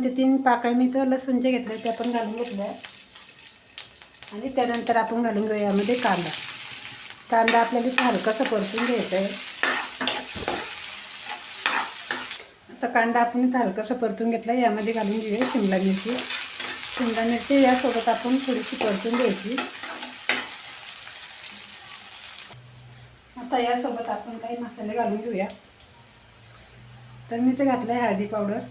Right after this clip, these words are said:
अर्धा टीस्पून, लाल मिरची पावडर आपल्या चवीनुसार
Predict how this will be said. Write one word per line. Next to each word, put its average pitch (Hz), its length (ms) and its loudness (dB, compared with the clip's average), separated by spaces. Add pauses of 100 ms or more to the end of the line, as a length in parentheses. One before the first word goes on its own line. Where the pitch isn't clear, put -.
(220)
अर्धा 208 180 0
टीस्पून, 214 440 -6 (2500)
लाल 233 180 4
मिरची 233 280 0
पावडर 240 400 0
आपल्या 233 240 2
चवीनुसार 233 600 2